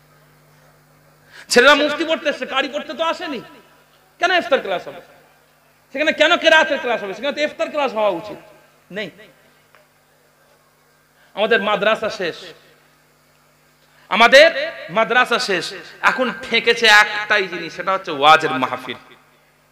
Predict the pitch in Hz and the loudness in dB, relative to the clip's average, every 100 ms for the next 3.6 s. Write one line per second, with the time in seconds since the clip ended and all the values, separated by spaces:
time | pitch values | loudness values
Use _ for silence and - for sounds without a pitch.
0 | _ _ _ _ _ - 202 262 - 247 | _ _ _ _ _ -8 -2 -2 0 2
1 | 247 254 302 - 302 - - - _ _ | 2 2 0 0 -14 -18 -20 -20 _ _
2 | _ _ _ _ 180 233 233 208 190 190 | _ _ _ _ 0 0 0 -4 -4 -8
3 | - 226 180 175 131 - | -8 -14 -14 -16 -18 -20